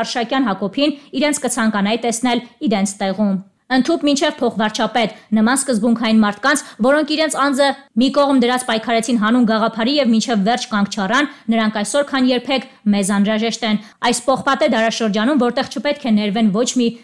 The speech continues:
սերժաքոչարյանական պաշտոնյա, որոնք ոչ թե ծառայում են հանուն ժողովրդի և պետականության, այլ կոնկրետ Սայդովիչի անձի համար, բոլորին պետք է մաքրել և երկրում օրենքի դիկտատուրա ստեղծել։ Դուխներդ տեղը, գլուխներդ բարձր, Հ Դը Մ-ների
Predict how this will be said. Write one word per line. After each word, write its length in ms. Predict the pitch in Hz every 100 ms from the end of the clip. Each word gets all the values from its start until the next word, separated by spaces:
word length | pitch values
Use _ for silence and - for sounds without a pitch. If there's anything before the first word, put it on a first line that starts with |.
| -
սերժաքոչարյանական 1080 | - 311 277 294 262 269 247 240 240 277 262
պաշտոնյա, 480 | 202 190 226 202 233 269 - 190
որոնք 220 | 247 262 269
ոչ 60 | -
թե 60 | 262 247
ծառայում 340 | 226 233 247 254
են 80 | 208
հանուն 240 | 214 254 214
ժողովրդի 460 | 214 226 233 294 233
և 80 | 196
պետականության, 680 | 196 196 196 196 196 269 240
այլ 100 | 233 226
կոնկրետ 400 | 220 220 262 -
Սայդովիչի 600 | 233 202 202 190 190 202
անձի 300 | 208 202 226 220
համար, 360 | 240 247 202 - - 180
բոլորին 320 | 214 208 226 247
պետք 200 | 247 -
է 80 | 240
մաքրել 420 | 196 196 - 254 269
և 120 | 262 - - 262
երկրում 360 | 294 302 311 233
օրենքի 360 | 220 214 269 277 277 - 269
դիկտատուրա 520 | - 226 214 202 190
ստեղծել։ 540 | - 202 - 226 214 214 - 208
Դուխներդ 520 | 254 269 277 285 294 -
տեղը, 300 | 247 220 202 - - 226
գլուխներդ 560 | 285 285 311 320 233 175
բարձր, 480 | 214 214 226 196 - _
Հ 140 | 233 233
Դը 80 |
Մ-ների 340 | 240 233 220